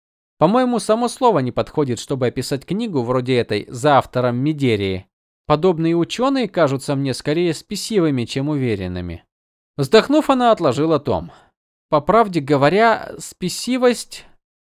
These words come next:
тоже неправильное слово. Оно недостаточно отражает суть». «И каким же, по-твоему, должно быть правильное слово?»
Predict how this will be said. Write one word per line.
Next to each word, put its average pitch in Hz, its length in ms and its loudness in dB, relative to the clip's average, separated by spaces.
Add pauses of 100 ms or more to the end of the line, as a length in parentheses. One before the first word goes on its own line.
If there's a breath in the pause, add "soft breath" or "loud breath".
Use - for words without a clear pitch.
(280)
тоже 220 260 4
неправильное 131 640 2
слово. 101 500 0 (380)
Оно 180 260 0
недостаточно 196 760 -2
отражает 160 520 0
суть». - 320 -6 (500)
«И 139 80 -2
каким 113 460 -6
же, 143 120 -2
по-твоему, 127 600 0
должно 147 420 -2
быть 160 200 -8
правильное 113 600 -4
слово?» 127 540 -6